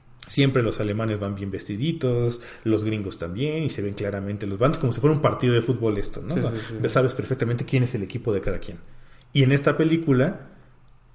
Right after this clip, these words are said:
Speaker 1: que ya se desarrolla en los últimos meses de la Segunda Guerra Mundial,
Speaker 2: Ujú.
Speaker 1: se ve ya el caos de la ropa, el caos del combate. Ves a los
Speaker 2: Sí.
Speaker 1: soldados así,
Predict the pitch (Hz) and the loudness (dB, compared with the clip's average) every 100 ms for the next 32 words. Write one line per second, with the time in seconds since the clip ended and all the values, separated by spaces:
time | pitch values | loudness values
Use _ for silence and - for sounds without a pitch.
0 | - _ _ - - 113 117 120 120 113 | -20 _ _ -8 -2 4 6 6 4 2
1 | 117 107 107 120 135 113 127 120 120 113 | -2 0 2 4 2 2 -4 -2 0 0
2 | 113 127 120 107 98 92 107 113 117 120 | 0 2 0 0 -4 -4 -4 0 0 2
3 | 123 127 131 135 170 135 123 117 - 135 | 2 2 2 0 -2 -2 -2 -4 0 2
4 | 113 117 135 127 - 131 143 139 110 110 | 4 4 4 2 2 2 4 4 2 0
5 | 101 104 143 143 110 107 104 - 120 143 | 0 6 6 6 2 0 -2 0 4 6
6 | 127 117 - 107 127 175 131 104 - 175 | 6 2 0 0 0 0 0 -2 -2 0
7 | 147 117 104 117 135 165 98 - 113 | 2 0 0 2 4 2 0 -4 -8